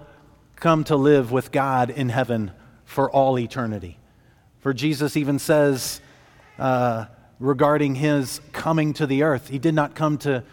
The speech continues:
be served, but to serve and to give his life as a ransom for many, of whom would live in those many rooms with God for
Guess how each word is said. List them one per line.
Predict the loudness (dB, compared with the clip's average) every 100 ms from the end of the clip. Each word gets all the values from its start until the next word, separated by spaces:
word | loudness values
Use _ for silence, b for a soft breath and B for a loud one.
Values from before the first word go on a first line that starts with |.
| b b b -2
be | 2 2
served, | 0 0 2 0 -2
but | -4 -4
to | -6
serve | 0 2 2 2 -2
and | -2
to |
give | 0 0
his | 0 -2 -4 -18 b
life | -6 0 0 0
as | -2
a | -2
ransom | 0 0 -2 -2 -2 -2
for | -4 2 4 4 0 B B B _ -8
many, | -2 0 -2 -4 -12 -20 _ _ _ _ _ _ _ 2
of | 4 4 2 -4 -2
whom | 2 2 2
would | 4 4 6
live | 6 6
in | 4
those | 4 4 0 -6 B B -6
many | -2 2 2 2
rooms | 2 2 2 -2 -8 -14 -16 -16 b b
with | 0 0 0
God | 0 0 -2 -4
for | -4 -2 -4